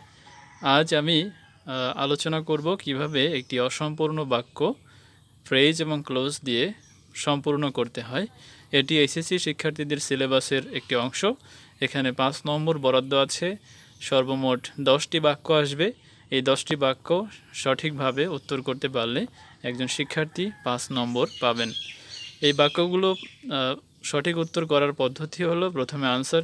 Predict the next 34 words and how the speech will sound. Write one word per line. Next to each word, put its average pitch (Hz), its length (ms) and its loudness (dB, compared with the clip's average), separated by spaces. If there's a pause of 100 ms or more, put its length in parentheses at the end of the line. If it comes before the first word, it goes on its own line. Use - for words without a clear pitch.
to 151 160 0
the 147 120 0
question 135 400 -4
নং 131 260 -4
ফোর 123 300 -2
লিখে 131 460 0 (680)
নিচে 156 460 2 (1160)
এ, 160 260 8
বি, 147 380 2
সি, 147 360 -2
ডি 139 220 2
ইত্যাদি 139 380 0
আকারে 139 380 0 (500)
যেই 143 260 4
বাক্যটি 165 520 0
পূর্ণ 147 340 -4
করতে 139 280 -8
হবে, 143 440 -4
সেই 135 220 2
সম্পূর্ণ 165 600 -2
বাক্যটি, 147 600 0 (560)
আহ, 113 280 -4 (320)
লিখে 139 360 0
দিতে 151 240 -4
হবে 160 280 -2 (440)
এবং 147 360 0 (120)
যেখানে 139 480 0
সঠিক 160 380 -2
উত্তরটি 165 380 -6
থাকবে, 143 440 -2
সেই 143 200 2
সঠিক 143 340 -2
উত্তরটির 151 480 0
নিচে 131 280 -2